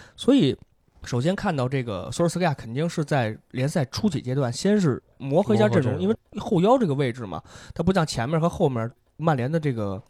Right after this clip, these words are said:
Speaker 1: 呃，人员位置比较稳定，他会，
Speaker 2: 嗯。
Speaker 1: 可能会进行一些搭配，而且足可以见到曼联现在真是兵强马壮，哪儿哪儿都有人。你看麦克托米奈这样的，
Speaker 2: 嗯。
Speaker 1: 就是马蒂奇，这原来都是队长级别人物，是吧？而且现在随着这个 C 罗回归，解决了这个单前锋的问题，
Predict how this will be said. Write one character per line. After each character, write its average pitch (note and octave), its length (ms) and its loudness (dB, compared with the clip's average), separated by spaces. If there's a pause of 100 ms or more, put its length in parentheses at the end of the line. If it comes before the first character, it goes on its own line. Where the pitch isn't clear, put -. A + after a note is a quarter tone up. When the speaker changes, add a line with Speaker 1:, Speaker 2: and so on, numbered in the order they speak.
(420)
Speaker 1:
呃， B2+ 80 -6
人 C3 180 2
员 F#3+ 120 2
位 G3 100 4
置 B2 80 0
比 C3 100 -2
较 G3+ 120 4
稳 E3 160 2
定， A#2+ 280 -8
他 D#3 160 -4
会， D3 100 0
Speaker 2:
嗯。 A2+ 80 -2
Speaker 1:
可 A#2 80 -4
能 B2+ 80 0
会 D#3 140 2 (180)
进 C#3+ 160 -2
行 D#3+ 80 0
一 E3 40 -2
些 D#3 80 0
搭 F3+ 220 0
配， - 180 -2 (420)
而 E3+ 160 6
且 B2+ 180 0 (100)
足 C#3+ 240 -2
可 - 160 0
以 A#2+ 100 0
见 A2+ 180 -6
到 A2+ 100 -4
曼 C3 200 2
联 B2 160 0
现 C3 280 0
在 A#2 320 -2
真 D3+ 180 2
是 B2+ 80 0
兵 C#3 220 -4
强 A#2 140 -8
马 A2+ 200 -12
壮， - 220 -16
哪 A#2 120 -6
儿 D3+ 80 0
哪 E3 80 -2
儿 A2+ 60 -8
都 A2 120 -6
有 A2+ 120 -6
人。 - 180 -14
你 C3 80 -8
看 D#3 120 -2
麦 E3 160 4
克 C3 60 2
托 D#3+ 140 -2
米 C#3 80 -2
奈 C#3+ 220 2
这 A#2+ 120 -2
样 A#2+ 220 -4
的， A#2 80 -6
Speaker 2:
嗯。 - 20 -8
Speaker 1:
就 C3+ 100 -2
是 C3 60 0
马 B2 200 -6
蒂 C#3+ 120 -2
奇， D3 200 0
这 E3 100 6
原 D#3 140 6
来 F#3+ 100 4
都 A3 100 4
是 A3 120 2
队 G3+ 160 6
长 A#2+ 180 0
级 C3 140 0
别 G3+ 120 6
人 B2 220 4
物， B2 240 0
是 C#3+ 100 -2
吧？ C3 200 2 (680)
而 D3+ 160 4
且 F3+ 120 6
现 D3+ 120 4
在 D3+ 80 6
随 C3 180 4
着 E3 120 4
这 C3 60 4
个 A2+ 80 0
C F3+ 120 0
罗 F3+ 140 4
回 C#3+ 120 2
归， F3 220 6
解 A2 220 -4
决 C3 140 0
了 E3+ 100 6
这 E3 80 0
个 B2 60 -2
单 G3+ 180 2
前 G#3+ 100 6
锋 C#4+ 140 4
的 E3 80 4
问 G#2 120 -6
题， - 200 -20